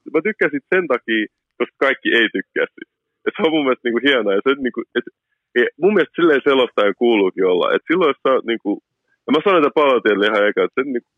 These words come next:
kanssa, että jos, niinku, oikeesti, että jos jengi ei dikkaa sua, se on ihan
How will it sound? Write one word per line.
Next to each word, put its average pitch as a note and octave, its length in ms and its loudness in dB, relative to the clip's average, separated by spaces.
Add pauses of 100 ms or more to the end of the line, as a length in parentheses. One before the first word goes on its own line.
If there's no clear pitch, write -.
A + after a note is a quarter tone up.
kanssa, G#2+ 220 0
että - 140 -6
jos, - 80 -6 (100)
niinku, B2+ 180 -6 (420)
oikeesti, A2+ 340 -2
että G2 180 -2
jos A#2 100 -4 (480)
jengi C#3+ 180 0
ei A2+ 100 0
dikkaa G#2 240 -2
sua, F2+ 160 -8
se - 100 -2
on B2+ 100 2
ihan A2 160 2